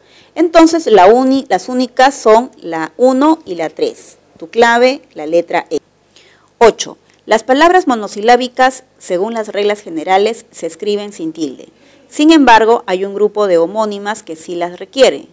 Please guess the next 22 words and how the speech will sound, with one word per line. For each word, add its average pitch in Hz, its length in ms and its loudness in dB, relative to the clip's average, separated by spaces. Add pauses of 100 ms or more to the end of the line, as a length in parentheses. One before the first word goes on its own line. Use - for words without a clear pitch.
Señale 170 460 -6
la 208 100 -2
alternativa 254 580 -4
que 262 100 -8
presenta 220 640 -6
adecuada 180 440 -2
aplicación 208 680 -6 (240)
de 175 100 -6
la 175 100 2
normativa 175 600 -4
mencionada. 165 580 -8 (760)
Él 330 400 6
los 196 280 2
vio 226 180 4
salir. 190 520 0 (500)
La 180 200 0
palabra 190 440 4
vio 233 360 4
es 170 160 -6
monosílabo. 160 720 -4 (720)
Error. 151 520 -6 (640)
Aquel 233 720 4